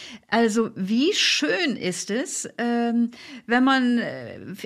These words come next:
einige Stunden unterwegs ist, an einer Quelle im Schatten in Italien zu sitzen, auf einem, äh, auf einem Berghang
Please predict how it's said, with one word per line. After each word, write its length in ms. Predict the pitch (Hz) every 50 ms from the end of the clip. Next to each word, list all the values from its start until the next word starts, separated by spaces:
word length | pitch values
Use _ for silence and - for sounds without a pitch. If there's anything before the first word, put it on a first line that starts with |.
| -
einige 280 | 208 233 247 254 220 240
Stunden 380 | 226 - - 269 262 254 208 233
unterwegs 720 | - - 196 - 208 180 180 196 233 311 294 - - -
ist, 400 | - - 359 349 - - - - - - - - - -
an 140 | - 220 220
einer 260 | - 214 214 208 196
Quelle 460 | 202 - - 208 240 285 320 359 320 -
im 120 | - 190
Schatten 600 | 185 - - - 240 262 254 - 294 285 269 247
in 160 | - - 220
Italien 600 | 214 202 202 - 214 208 214 240 254 269 277 262 254
zu 160 | - - 240
sitzen, 500 | 208 233 285 285 285 - - 269 254 247
auf 220 | - - 202 -
einem, 500 | - - 196 190 190 180 185 - - 71
äh, 380 | - - 202 196 196 196 196 190
auf 160 | 131 151 196 -
einem 180 | 190 190 180
Berghang 640 | 180 175 185 214 254 254 - - 240 226 226 226 220